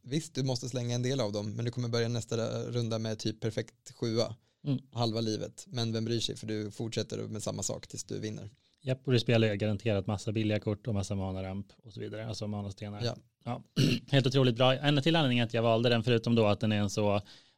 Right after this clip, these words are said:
Speaker 2: det var, den skakade om med turneringsscenen på ett sätt som inget annat, eh, och den, eh, är som sagt väldigt klassisk. Den är också, igen, lärde oss en riktig läxa om vad som är brutet i Magic innan folk hade förstått. Eh, och för det sista så tycker jag bara att namnet och bilden är så otroligt coola.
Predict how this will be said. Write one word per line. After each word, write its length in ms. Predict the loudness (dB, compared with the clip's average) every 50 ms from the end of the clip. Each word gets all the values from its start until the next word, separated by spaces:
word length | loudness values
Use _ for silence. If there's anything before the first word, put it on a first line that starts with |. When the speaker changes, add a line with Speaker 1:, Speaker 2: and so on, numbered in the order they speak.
| _ _
Speaker 2:
det 60 | 0 4
var, 260 | 4 6 6 6 4 4 4 4 4 4
den 140 | 4 4
skakade 360 | 6 6 4 6 6 6 6 6
om 120 | 6 6
med 200 | 6 4 2 2
turneringsscenen 640 | 2 4 4 4 4 2 2 2 2 4 4 2
på 60 | 2 0
ett 60 | 0
sätt 180 | 0 0 0 2
som 140 | 0 2 2
inget 220 | 2 0 2 2
annat, 500 | 2 2 2 2 0 0 -2 -6 -10 -8 -4 0
eh, 180 | 2 4 4
och 200 | 4 2 2 2 2
den, 260 | 4 4 4 4 4
eh, 280 | 4 2 2 0 0 0
är 440 | 0 2 2 0 0 -2 -6 -8 -12
som 140 | -8 -6
sagt 160 | -4 -4 -2 -2
väldigt 180 | -2 -2 0
klassisk. 480 | 2 2 2 2 2 0 0 0 -2 -4
Den 200 | -2 2 2 4
är 40 | 2
också, 340 | 2 2 0 0 0 -2 -4 -12 -20 _ _ _ 0
igen, 240 | 4 4 6 6 6
lärde 240 | 6 6 6 6 6
oss 140 | 4 4 2
en 160 | 0 0 0
riktig 260 | 0 -2 0 0 0
läxa 320 | 0 0 0 0 0 0
om 160 | 2 2 2 4
vad 220 | 4 4 4 4
som 140 | 2 0 2
är 60 | 2
brutet 400 | 2 2 2 2 2 0 0 0
i 40 | 2
Magic 400 | 2 2 4 4 2 2 2 2
innan 240 | 2 4 4 4 2
folk 200 | 2 0 0 0
hade 160 | -2 -2 0
förstått. 520 | -2 -2 2 2 2 2 2 -2 -14 -20 _ _ -20 _ _ _ _ -20 -20 -16 -6 0
Eh, 180 | 2 4 4
och 180 | 4 2 2 2
för 60 | 4
det 80 | 4 4
sista 300 | 2 0 0 2 2 2
så 100 | 2 2
tycker 180 | 2 2 2 4
jag 60 | 4
bara 100 | 4 4
att 100 | 4 4
namnet 440 | 4 4 6 6 6 4 4 4 2
och 80 | 4
bilden 320 | 4 4 4 4 4 2 0
är 60 | 0
så 80 | 0 0
otroligt 360 | 0 0 0 0 -2 -2 -2
coola. 360 | -2 -2 -2 -2 -4 -6